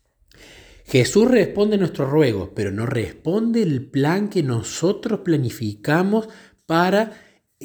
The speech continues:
que esa oración sea respondida. Acá Jesús cambió el plan totalmente. Primero, el cómo lo cambió totalmente. Él no iba a tocar al hijo para sanarlo. La pa-, él,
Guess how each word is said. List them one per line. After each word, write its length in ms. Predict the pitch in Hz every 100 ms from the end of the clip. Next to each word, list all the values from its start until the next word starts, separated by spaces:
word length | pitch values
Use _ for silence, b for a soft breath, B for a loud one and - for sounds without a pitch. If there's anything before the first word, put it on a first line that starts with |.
| -
que 400 | 127 123 139 143
esa 400 | 160 156 - 135 120
oración 480 | 113 104 95 190
sea 200 | 202 175
respondida. 680 | 147 113 - 101 101 92 87 b b b b _ -
Acá 320 | 120 120 247
Jesús 360 | 247 190 - 240
cambió 360 | 156 135 139
el 80 | 175
plan 240 | 165 175 160
totalmente. 760 | 143 156 185 240 113 104 - _ _ -
Primero, 380 | 151 139 117 117
el 260 | 151 151 151
cómo 440 | 226 285 349 359
lo 120 | - 131
cambió 300 | 120 127 143
totalmente. 640 | 123 120 110 101 95 127
Él 100 | 147
no 80 | 156
iba 420 | 220 240 151 123 B B -
a 180 | 127 -
tocar 460 | 123 - 151 143
al 160 | 135 117
hijo 240 | 127 123
para 160 | 113 95
sanarlo. 560 | - 95 92 90 82 _ _
La 240 | 98 107
pa-, 240 | - 107 110
él, 420 | 135 139 135 -